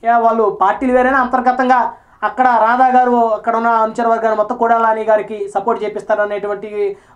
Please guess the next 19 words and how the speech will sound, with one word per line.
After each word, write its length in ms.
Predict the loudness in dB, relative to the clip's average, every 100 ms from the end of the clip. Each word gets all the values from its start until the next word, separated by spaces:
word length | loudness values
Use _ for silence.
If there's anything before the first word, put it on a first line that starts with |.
| -2
వాదన 240 | 0 2
కూడా 420 | 2 2 2 -2 -6 -12
అక్కడ 180 | -10 -4
స్థానికుల్లో 480 | 0 0 0 0 0
ఉంది. 260 | -2 -8 -12 _ _ _ _ -20 _ _ _ _ _ -20 -20 -20 _ _
అదేవిధంగా 760 | 0 2 2 2 2 4 2 -2 -10 _ -20 -2 0
గౌడలు 360 | 4 4 2 -2 -6
ఒక 140 | -4
పదివేల 400 | -2 0 2 2
ఓట్లు, 340 | 2 0 -4 -14 _ _ _
కమ్మ 180 | -2 0
సామాజిక 440 | 2 2 0 0 0
వర్గం 240 | 0 0
ఇంకా 140 | 2
ఐదు 180 | 2 2 2
వేల 120 | 2
ఓట్లు 200 | 2 0
remaining 380 | -2 0 0 0
పడతాయి. 320 | -2 -2 -12